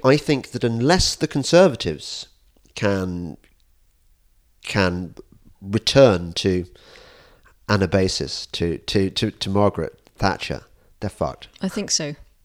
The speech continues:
Speaker 2: That's
Speaker 1: And
Speaker 2: what
Speaker 1: deser-,
Speaker 2: it
Speaker 1: and,
Speaker 2: seems to
Speaker 1: and
Speaker 2: be.
Speaker 1: deservedly so.
Speaker 2: Yeah, absolutely. But this is, this is what, I mean, this was the problem with our previous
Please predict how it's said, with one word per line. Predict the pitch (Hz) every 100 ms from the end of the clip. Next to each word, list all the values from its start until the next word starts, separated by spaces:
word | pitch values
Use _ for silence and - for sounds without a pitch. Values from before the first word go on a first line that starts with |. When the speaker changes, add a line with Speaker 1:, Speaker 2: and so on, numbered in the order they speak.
| _
Speaker 2:
That's | 233 -
Speaker 1:
And | 160
Speaker 2:
what | 160
Speaker 1:
deser-, |
Speaker 2:
it | -
Speaker 1:
and, | 226
Speaker 2:
seems | 226
to | -
Speaker 1:
and |
Speaker 2:
be. | -
Speaker 1:
deservedly | 226 196 226 233 208 202 220
so. | - 226
Speaker 2:
Yeah, | 233 151
absolutely. | - - 226 302 135 147 - _ - -
But | 262
this | 285 285
is, | 240
this | - 277
is | 233 240
what, | 220 - - - -
I | 220
mean, | 214 202 190 - _ - -
this | - 240
was | 226
the | 180
problem | - 175
with | 160 165
our | 165 156
previous | - - 214 185 -